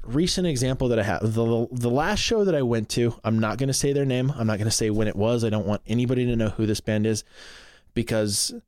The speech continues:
it'll make me feel like shit. I wanted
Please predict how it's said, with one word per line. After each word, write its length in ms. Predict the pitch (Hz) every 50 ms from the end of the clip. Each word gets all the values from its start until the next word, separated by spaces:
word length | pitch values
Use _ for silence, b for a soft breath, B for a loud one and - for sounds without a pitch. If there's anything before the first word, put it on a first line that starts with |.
| b b b b b b b
it'll 120 | - 110 110
make 120 | 117 98
me 80 | 110 110
feel 180 | - - 120 117
like 140 | 123 - -
shit. 400 | - - - 120 110 117 - - - b b b b b b b b b b b b b b b b b b _ _ _ _ -
I 380 | 139 143 175 220 233 233 - - -
wanted 640 | - 135 151 160 160 151 131 113 101 98 92 107